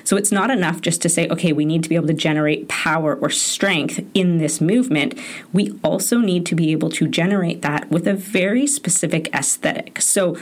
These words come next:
there needs to be a certain line or a certain alignment or a certain orientation of the body that you need to be able to achieve. Because in dance,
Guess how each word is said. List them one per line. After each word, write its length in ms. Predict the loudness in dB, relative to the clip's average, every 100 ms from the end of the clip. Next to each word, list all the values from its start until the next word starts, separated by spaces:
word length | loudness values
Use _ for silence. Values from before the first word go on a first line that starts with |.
| -12 -2
there 180 | 0 2
needs 360 | 2 2 0 0
to 80 |
be 280 | 0 0 0
a 100 | -2
certain 600 | 0 0 0 2 2 2
line 480 | 2 2 0 0 -2 0
or 120 | 0
a 80 | 0
certain 360 | 0 0 2
alignment 720 | 2 2 2 2 2 2 0 0
or 100 | 0
a 60 | 0
certain 360 | 0 0 2 2
orientation 760 | 2 2 0 0 0 0 -2 0
of 160 | -2 -2
the 80 |
body 500 | -2 0 0 0 -2 -4 -10 -6
that 100 | 0
you 120 | 2 4
need 280 | 4 2 0
to 60 |
be 140 | 0 2
able 180 | 2 -2
to 200 | -2 -2
achieve. 560 | -2 0 2 0 -2
Because 280 | -2 0 2
in 180 | 2 2
dance, 440 | 2 0 0 -2